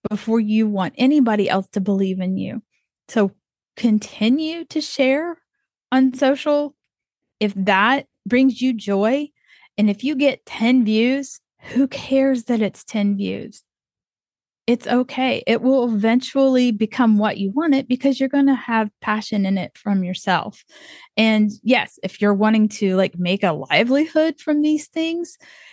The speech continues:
you gotta give yourself some grace. I mean, there's very, very few people that can just dive right into their passion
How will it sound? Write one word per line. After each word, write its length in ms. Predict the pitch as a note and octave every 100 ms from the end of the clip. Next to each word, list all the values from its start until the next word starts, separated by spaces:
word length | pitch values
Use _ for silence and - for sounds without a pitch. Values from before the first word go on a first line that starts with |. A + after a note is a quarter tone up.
| -
you 80 | G3
gotta 240 | A3+ D4+
give 220 | C4+ D#4
yourself 420 | D4+ - D4 C#4+ -
some 180 | - F3+
grace. 420 | F3 B3 - -
I 80 | G3+
mean, 500 | G3+ G3 F#3 F3+ - _ _ _ -
there's 340 | G3 G#3 G3+
very, 640 | F#3+ F3 F#3+ G3 A3+ B3+ B3+
very 340 | G#3+ A3 A3+
few 220 | A3 A3+
people 400 | G#3 G#3+ A3 F3+
that 220 | F3+ F#3 -
can 160 | F#3+
just 280 | F3+ F#3 F3
dive 400 | F3+ F3 G3 F#3+
right 240 | F#3 F#3 -
into 440 | G3 F#3+ F#3+ -
their 160 | F3+ F3
passion 680 | - F#3 F#3 - E3 D#3+